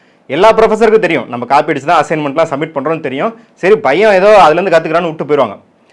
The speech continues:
ஆனா சில பேர் என்ன பண்ணுவான்னா, "வாத்தியாரே ஏமாத்துறான் பத்தியாரான்னு" கொஞ்சம் நக்கலா காப்பி அடிக்கிறது, "நான் காப்பி அடிக்கிறேன் பாரு, அப்பயும் உன்னால கண்டுபிடிக்க முடியாது பாருன்னு", அ-, அவங்களோட ஈகோவை டச் பண்ற மாதிரி பண்ணா,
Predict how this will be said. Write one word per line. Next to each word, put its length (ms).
ஆனா 180
சில 300
பேர் 180
என்ன 80
பண்ணுவான்னா, 600
"வாத்தியாரே 640
ஏமாத்துறான் 400
பத்தியாரான்னு" 600
கொஞ்சம் 280
நக்கலா 460
காப்பி 280
அடிக்கிறது, 420
"நான் 180
காப்பி 240
அடிக்கிறேன் 300
பாரு, 280
அப்பயும் 320
உன்னால 180
கண்டுபிடிக்க 520
முடியாது 140
பாருன்னு", 320
அ-, 600
அவங்களோட 280
ஈகோவை 340
டச் 220
பண்ற 160
மாதிரி 140
பண்ணா, 480